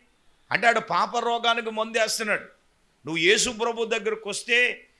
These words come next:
నీ జీవితంలో కార్యాలు జరగాలంటే ముందు నీ పాప రోగానికి మందేయాలి, నీ పాపాలు క్షమించబడాలి, యేసు రక్తం చేత నీ అపరాధాలు కడుక్కోవాలి, యేసు రక్తం చేత నీ దోషాలు కడుక్కోవాలి, యేసు రక్తం చేత. అర్థమవుతుందండి?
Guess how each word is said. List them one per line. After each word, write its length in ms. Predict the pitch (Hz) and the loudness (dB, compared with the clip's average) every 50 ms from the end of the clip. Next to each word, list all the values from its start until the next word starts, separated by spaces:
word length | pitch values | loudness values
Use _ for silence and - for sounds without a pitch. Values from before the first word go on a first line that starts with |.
| _ - | _ -4
నీ 100 | 131 190 | -2 -2
జీవితంలో 600 | 202 - - 208 233 247 233 - 233 233 240 240 | 0 0 -2 -2 -2 -4 -6 -6 -4 -2 -2 -4
కార్యాలు 500 | - - 175 180 208 226 233 233 226 220 | -4 -2 -2 -2 2 4 4 4 4 2
జరగాలంటే 580 | 185 156 190 190 214 214 233 233 226 226 220 233 | 0 0 0 0 2 2 2 2 2 0 -2 -6
ముందు 260 | 220 214 214 226 233 | -6 -8 -8 -8 -6
నీ 120 | 233 240 | -6 -6
పాప 360 | 233 - 175 175 202 220 214 | -6 -6 -4 -4 -4 -4 -2
రోగానికి 420 | 233 220 226 226 226 233 233 226 220 | -2 -2 -2 -2 -2 -4 -4 -4 -6
మందేయాలి, 600 | 214 214 220 226 214 233 233 233 240 226 190 147 - - _ _ _ _ _ _ _ _ _ _ _ - | -6 -8 -6 -2 0 2 4 4 4 2 2 -2 -10 -16 _ _ _ _ _ _ _ _ _ _ _ -2
నీ 100 | 151 202 | 0 0
పాపాలు 560 | 175 - - 156 214 226 - 233 226 233 226 | 0 0 0 0 0 2 2 2 2 2 2
క్షమించబడాలి, 960 | 220 - - 180 180 208 233 226 226 254 233 214 226 226 226 226 220 196 160 - - _ _ _ _ _ - | 0 -2 -2 -2 0 -2 -2 0 0 0 0 0 0 2 4 4 4 2 0 -8 -12 _ _ _ _ _ 4
యేసు 320 | - 220 247 226 - 226 | 6 6 6 6 4 2
రక్తం 300 | 226 208 214 214 - 240 | 2 2 0 0 -2 -4
చేత 300 | 233 233 190 240 233 - | -2 -2 -2 -2 -2 -2
నీ 120 | 240 226 220 | 0 2 2
అపరాధాలు 640 | 196 180 180 220 220 233 233 240 220 240 226 226 | 2 2 2 0 2 2 2 2 2 2 0 0
కడుక్కోవాలి, 800 | - - 196 202 226 208 - 233 233 233 233 233 214 185 156 - - _ _ _ - | -2 -2 -2 -2 -2 -4 -4 -4 0 2 2 0 0 -2 -6 -8 -16 _ _ _ 4
యేసు 300 | - 185 247 - - 220 | 6 8 8 8 6 4
రక్తం 320 | 214 214 220 220 - 247 240 | 2 0 -2 -2 0 -2 0
చేత 260 | 240 208 233 233 214 | 0 -2 -4 -2 -2
నీ 120 | 226 220 220 | -2 -2 -4
దోషాలు 580 | 170 131 170 196 240 233 - 247 226 226 226 | -4 -2 0 2 4 4 4 4 2 0 -2
కడుక్కోవాలి, 720 | 185 - 202 208 226 226 - 226 233 233 233 226 220 190 - - - _ _ - | -2 0 0 0 0 -2 -4 -4 0 4 4 4 4 2 0 -6 -12 _ _ 6
యేసు 340 | 160 220 262 - - - 208 | 8 8 8 8 6 0 0
రక్తం 440 | 180 180 202 - - - 254 240 | 0 0 -2 -2 0 0 0 0
చేత. 320 | 240 - 240 233 226 180 226 | 0 0 2 0 0 2 2
అర్థమవుతుందండి? 1080 | 208 175 135 - - - 131 147 - 254 262 262 247 - 226 247 247 240 240 254 262 | 2 2 0 -2 -10 -16 -14 -8 -4 -2 -2 -2 -2 -4 -4 -4 -4 -2 -2 -4 -6